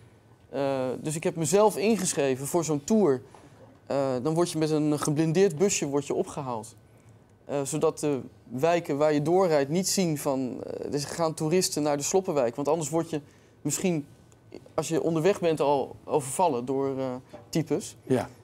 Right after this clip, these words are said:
Speaker 1: En dan kwamen we daar aan, in de sloppenwijk. Maar een beetje hetzelfde verhaal als toen ik in Kiev aankwam. Ik had verwacht aan, aan de voet van die sloppenwijken, Rocinha, de grootste van, eh, van Brazilië, dat het daar pure armoede zou zijn.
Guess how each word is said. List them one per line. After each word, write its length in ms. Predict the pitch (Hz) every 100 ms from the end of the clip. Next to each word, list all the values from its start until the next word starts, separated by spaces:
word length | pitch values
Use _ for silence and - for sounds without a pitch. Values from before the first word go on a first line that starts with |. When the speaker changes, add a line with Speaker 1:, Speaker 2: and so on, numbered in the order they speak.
| - - -
Speaker 1:
En 80 | 165
dan 60 | 165
kwamen 220 | 190 180
we 60 |
daar 120 | 156 110
aan, 320 | 208 160 120 - -
in 160 | - 214
de 60 |
sloppenwijk. 440 | 175 202 220 143 151
Maar 120 | 190
een 80 | 214
beetje 240 | 262 254
hetzelfde 500 | 196 - 302 330 240
verhaal 340 | 196 202 220 -
als 200 | 190 - - -
toen 120 | 214
ik 80 | 202
in 100 | 190
Kiev 380 | 262 277 170 156
aankwam. 460 | 151 123 120 135 - - - _
Ik 120 | - 185
had 180 | 196
verwacht 480 | - 160 226 - - - - - - - _
aan, 220 | 139 160 -
aan 140 | 156
de 60 | 156
voet 240 | 233 262
van 140 | - 165
die 80 |
sloppenwijken, 640 | 156 220 226 143 117 113 127
Rocinha, 540 | 165 - 226 220 131
de 60 | 123
grootste 520 | - 180 226 226 170
van, 360 | - 156 147 147
eh, 80 | 139
van 200 | 139 151
Brazilië, 520 | 139 139 180 196 120 107 - - _ - _ -
dat 120 | 156
het 120 | 160
daar 160 | 165 151 -
pure 380 | 269 277 262 143
armoede 420 | 110 160 214 226
zou 160 | 214 202
zijn. 260 | 202 233